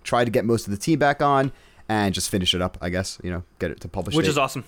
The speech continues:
Speaker 2: Um, I, it's probably gonna be the end. Like, I, like, don't expect Skybound to keep doing this. You know what I mean? It's probably
Speaker 1: Oh,
Speaker 2: just
Speaker 1: yeah,
Speaker 2: like
Speaker 1: yeah,
Speaker 2: a,
Speaker 1: yeah. I, I
Speaker 2: they're probably just like, "We got some money. Let's just fucking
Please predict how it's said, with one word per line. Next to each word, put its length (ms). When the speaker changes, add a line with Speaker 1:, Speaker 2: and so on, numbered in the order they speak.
Speaker 2:
Um, 320
I, 140
it's 180
probably 260
gonna 200
be 260
the 300
end. 360
Like, 220
I, 120
like, 220
don't 180
expect 300
Skybound 360
to 80
keep 240
doing 260
this. 220
You 40
know 60
what 40
I 20
mean? 100
It's 100
probably 260
Speaker 1:
Oh, 40
Speaker 2:
just 120
Speaker 1:
yeah, 40
Speaker 2:
like 140
Speaker 1:
yeah, 60
Speaker 2:
a, 80
Speaker 1:
yeah. 120
I, 140
I 80
Speaker 2:
they're 100
probably 300
just 160
like, 120
"We 120
got 200
some 160
money. 280
Let's 160
just 140
fucking 420